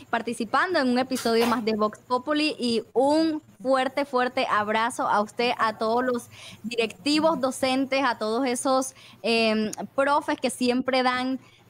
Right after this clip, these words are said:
todo en el aula de clases, como lo es Limedis Castillo y como son otros también bien reconocidos en instituciones educativas de La Guajira. Mil gracias, profe.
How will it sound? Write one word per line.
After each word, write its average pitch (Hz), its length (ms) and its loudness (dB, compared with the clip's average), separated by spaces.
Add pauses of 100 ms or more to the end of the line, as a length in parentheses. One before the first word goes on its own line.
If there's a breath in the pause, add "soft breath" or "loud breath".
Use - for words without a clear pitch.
(160)
todo 285 400 4
en 247 140 0
el 220 120 2
aula 240 280 2
de 220 120 -2
clases, 220 420 0
como 214 260 -2
lo 202 100 0
es 214 80 0
Limedis 226 440 -2
Castillo 247 680 0
y 226 100 -2
como 190 260 -6
son 208 240 -6
otros 226 340 0
también 220 420 0
bien 233 240 0
reconocidos 220 680 -4
en 220 80 -2
instituciones 202 580 -6
educativas 190 800 -2
de 190 140 0
La 185 180 2
Guajira. 175 520 -4 (280 loud breath)
Mil 240 220 2
gracias, 262 440 0
profe. 196 340 -6